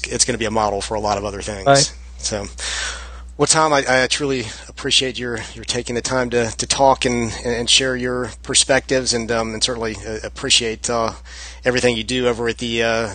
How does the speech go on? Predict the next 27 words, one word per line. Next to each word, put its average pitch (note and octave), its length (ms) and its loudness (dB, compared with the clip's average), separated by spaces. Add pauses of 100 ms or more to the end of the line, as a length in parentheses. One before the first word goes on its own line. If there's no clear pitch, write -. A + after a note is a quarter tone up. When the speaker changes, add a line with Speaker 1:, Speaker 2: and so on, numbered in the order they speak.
Speaker 1:
the A#2+ 100 -6
Rapid A#2+ 320 0
E-Learning A#2 400 -4
blog A#2 360 2
and, A2+ 140 -2
and A2 120 -4
within A2+ 220 -2
the A2 120 -2
Articulate, A2 680 -2
uh, A2 200 0
community. A2 460 -2
I'm G#2+ 120 -4
continually A2+ 680 -2 (140)
pointing A#2+ 320 0
people A#2 340 0
in A2 80 2
your G#2+ 100 -2
direction A2 560 2
to, A2 280 -2
uh, A2 220 4 (480)
to C3 100 2
learn, B2+ 380 4
uh, A2 560 -2 (100)
basically, A2 460 -2
and, G#2+ 220 -2
and, G#2+ 260 -2
and, G#2+ 500 -2